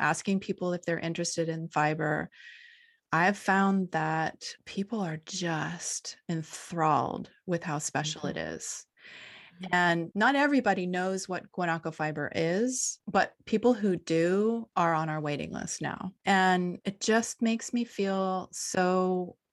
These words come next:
Speaker 1: gratified to know that we're producing something that's super, super special and cherished and treasured. And I don't have to go and try to tell people, like, be a bell ringer about it. I can just say, "I love it too.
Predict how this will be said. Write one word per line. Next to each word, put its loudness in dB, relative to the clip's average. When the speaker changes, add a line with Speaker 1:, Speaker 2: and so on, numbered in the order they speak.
Speaker 1:
gratified 2
to -6
know 0
that -2
we're 0
producing -2
something -6
that's -6
super, -2
super -4
special 0
and -2
cherished 2
and -2
treasured. 2
And 4
I 6
don't 4
have -2
to -2
go 0
and -4
try -4
to 2
tell 2
people, -4
like, 4
be 8
a 6
bell 6
ringer -2
about -2
it. -6
I 2
can 0
just -2
say, 0
"I -2
love 0
it -4
too. 0